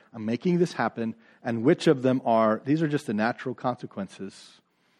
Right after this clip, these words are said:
that now sin has entered into this creation? <clears throat> And the Lord God said to the serpent, "Because you have done this, cursed," it's a good key word, "are you above all livestock and above all beasts of the field. On your belly you shall go. Dust you shall eat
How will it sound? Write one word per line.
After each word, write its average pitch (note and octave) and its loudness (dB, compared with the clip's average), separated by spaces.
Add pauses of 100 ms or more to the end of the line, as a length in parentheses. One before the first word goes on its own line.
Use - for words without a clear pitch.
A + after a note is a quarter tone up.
(340)
that G#2 -10
now A2+ 2
sin A2 -2
has G#2+ -6
entered G#2+ 0
into G#2 -4
this - -10 (320)
creation? B2 -2 (840)
<clears throat> - 6
And C#3+ 6
the - -2
Lord D3 6
God C3+ 6
said C3+ 4
to B2+ 4
the B2 2
serpent, - 0 (240)
"Because E3+ 6
you G3 8
have F3 4
done A#2 4
this, B2 -2 (340)
cursed," - 4 (1040)
it's - -16
a C4+ -8
good B3+ -2
key D#3+ 2
word, C3+ 2 (260)
"are C3+ 6
you F#3 8
above B2+ 4
all D#3+ 6
livestock B2 6
and A#2+ -6
above A2 2
all C3+ 6
beasts C#3+ 2
of D3+ 2
the D#3 4
field. G#2 -4
On D3 2
your F3+ 4
belly A2+ 2
you C3 0
shall D3 4
go. G#2 -2
Dust D3 6
you F3+ 0
shall C3 2
eat F3 2